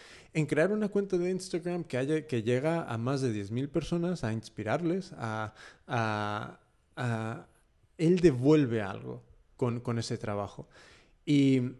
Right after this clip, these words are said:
es algo que yo llevo mucho tiempo viendo que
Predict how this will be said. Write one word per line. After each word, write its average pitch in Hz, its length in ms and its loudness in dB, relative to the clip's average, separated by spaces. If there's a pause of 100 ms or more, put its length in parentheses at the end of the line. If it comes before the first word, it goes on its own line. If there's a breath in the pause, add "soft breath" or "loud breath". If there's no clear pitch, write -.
es 160 200 0
algo 185 340 6
que 123 420 2
yo 139 120 4
llevo 151 260 4
mucho 151 320 -2
tiempo 135 360 2
viendo 123 360 0
que 110 520 -2